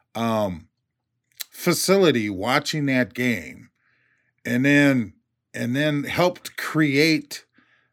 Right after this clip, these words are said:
this, uh, this, uh, backlash on the L S U players. I'm wondering how mu-, how many of them actually are hearing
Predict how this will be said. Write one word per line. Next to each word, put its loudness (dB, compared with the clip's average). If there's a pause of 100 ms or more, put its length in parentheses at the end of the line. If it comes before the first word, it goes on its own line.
(120)
this, 0
uh, 2 (680)
this, -6
uh, 0 (140)
backlash -2 (400)
on 0
the 4
L 4
S -4
U 0
players. -8
I'm -2
wondering 4
how 4
mu-, 4
how -2
many 2
of -2
them 0 (480)
actually 2
are 4
hearing -2